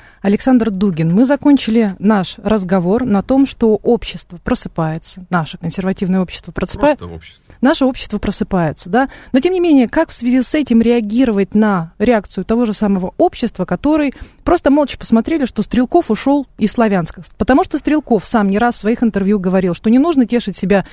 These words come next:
Speaker 1: иллюзиями, и сейчас мес-, местным жителям будет очень плохо. Вот туда пришла Нацгвардия Украины, и им будет очень плохо, потому что их начнут вырезать.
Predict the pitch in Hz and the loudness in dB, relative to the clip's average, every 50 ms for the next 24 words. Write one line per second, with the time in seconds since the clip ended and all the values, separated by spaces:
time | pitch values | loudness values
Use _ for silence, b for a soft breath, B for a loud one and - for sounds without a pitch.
0 | B B B 202 202 226 285 330 330 254 240 220 196 180 - - 220 - - 208 | B B B 0 2 4 6 6 6 4 4 2 2 0 0 -2 -4 -2 -2 -2
1 | - - 285 302 - 240 233 233 220 - - - 226 247 233 - - 185 170 151 | 2 2 2 2 4 4 4 4 2 0 2 4 6 6 6 4 0 -2 -2 2
2 | 175 277 359 - - 202 165 151 - - _ - 175 254 262 - - 226 - - | 0 0 0 0 -2 -2 -2 -2 -4 -8 _ -2 0 2 2 2 0 -2 0 0
3 | 202 - - 185 180 160 - - 160 - _ - 180 175 - 226 190 208 185 - | -2 -2 0 0 0 0 -2 -6 -18 -16 _ -6 -6 -2 -2 0 0 0 -2 -2
4 | - 190 - - 175 160 165 170 165 185 170 233 294 339 285 254 214 - - 202 | -4 -10 -6 -4 -4 -2 -2 -4 -4 -2 2 2 2 2 2 0 -2 -2 -2 -2
5 | 175 165 170 - - 214 233 254 233 247 214 226 - 208 190 - 202 185 - 247 | -2 -2 -4 -4 2 4 4 4 4 2 0 -2 -2 -4 -2 0 -2 -2 0 -2
6 | 294 - 220 - - - 185 202 - - 202 214 - 208 190 - - 196 196 - | -2 -2 -4 -6 -2 0 0 0 0 0 -2 0 2 0 0 0 2 0 0 0
7 | - 185 190 202 175 175 160 | 2 0 0 2 0 -2 -2